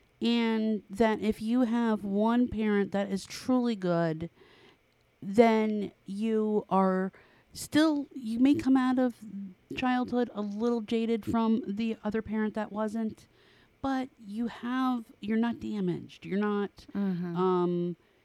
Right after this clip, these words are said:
Speaker 1: you, you're able to recognize it more in relationships as you get older, and
Speaker 2: Mm-hmm.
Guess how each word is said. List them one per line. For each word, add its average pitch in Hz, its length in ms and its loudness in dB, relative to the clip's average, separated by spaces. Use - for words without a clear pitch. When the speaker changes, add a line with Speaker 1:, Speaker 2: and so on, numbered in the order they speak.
Speaker 1:
you, 202 200 -6
you're 214 240 -2
able 233 240 0
to 214 140 -8
recognize 208 680 0
it 208 100 -6
more 196 260 0
in 190 80 0
relationships 185 800 -4
as 190 160 -8
you 190 80 -10
get 190 180 -8
older, 185 680 -6
and 180 600 4
Speaker 2:
Mm-hmm. 180 80 -8